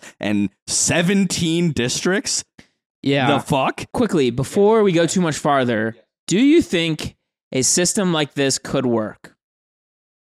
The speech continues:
Speaker 2: Where you essentially, you, you take
Speaker 1: <sighs>
Speaker 2: all of the American best students, and instead of colleges, you put 'em, all of them on one island. You basically force them to just be super smart.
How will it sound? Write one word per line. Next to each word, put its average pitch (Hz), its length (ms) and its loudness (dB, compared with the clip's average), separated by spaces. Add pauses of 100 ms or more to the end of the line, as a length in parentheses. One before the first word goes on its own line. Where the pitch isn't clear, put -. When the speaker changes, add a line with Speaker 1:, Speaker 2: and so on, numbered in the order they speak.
Speaker 2:
Where 139 160 0
you 143 160 2
essentially, 185 840 2 (260)
you, 131 180 0 (240)
you 135 100 -4
take 165 300 -2 (120)
Speaker 1:
<sighs> 165 140 -6
Speaker 2:
all 165 260 2
of 202 60 0
the 214 100 2
American 175 520 2
best 147 260 -2
students, 123 680 -4 (580)
and 131 100 -4
instead 156 260 0
of 143 80 -6
colleges, 139 580 -2
you 127 80 -4
put 175 200 -4
'em, 156 160 -2 (100)
all 165 300 2
of 208 120 2
them 208 100 0
on 151 280 -2
one 160 200 0
island. 131 680 -2 (520)
You 127 280 0 (200)
basically 185 540 2
force 170 460 0
them 170 240 -2
to 156 100 -6
just 143 240 -4
be 143 180 2
super 135 380 2
smart. 113 440 -8